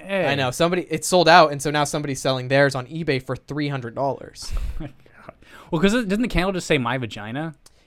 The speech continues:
Speaker 2: It says, "This smells like my vagina," or something like that. Yeah, "This smells, smells like my vagina candle. Beauty, goop dot com, U S dollar, seventy-five."
Speaker 1: So Gwyneth Paltrow has made a strong business out of her vagina. She,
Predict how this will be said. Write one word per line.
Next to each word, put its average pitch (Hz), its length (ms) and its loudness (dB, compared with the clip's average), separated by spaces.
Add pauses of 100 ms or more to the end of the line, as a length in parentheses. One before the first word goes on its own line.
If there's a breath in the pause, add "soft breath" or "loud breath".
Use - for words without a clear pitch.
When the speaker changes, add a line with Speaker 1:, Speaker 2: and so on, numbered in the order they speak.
(120)
Speaker 2:
It 160 160 0
says, 165 380 4
"This 151 260 0
smells 143 280 -2
like 127 160 -4 (120)
my 127 220 -6
vagina," 101 380 -10
or 62 60 -16
something - 300 -18
like - 160 -20
that. - 260 -12
Yeah, 147 240 4
"This 165 200 2
smells, 160 280 0 (220)
smells 160 420 4
like 156 160 0
my 139 140 0
vagina 127 340 -2
candle. 123 340 -4
Beauty, 131 580 -2
goop 135 260 -2
dot 127 200 0
com, 123 340 -4
U 127 200 -2
S 123 160 -4
dollar, 117 420 -6 (280 soft breath)
seventy-five." 113 480 -8 (340 soft breath)
Speaker 1:
So 151 300 2
Gwyneth 180 300 -2
Paltrow 175 280 4
has 139 140 0
made 139 100 0
a 131 60 0
strong 143 340 -2
business 127 300 -6
out 117 80 -2
of 110 80 -4
her 117 80 -4
vagina. 113 500 -6
She, 123 300 -8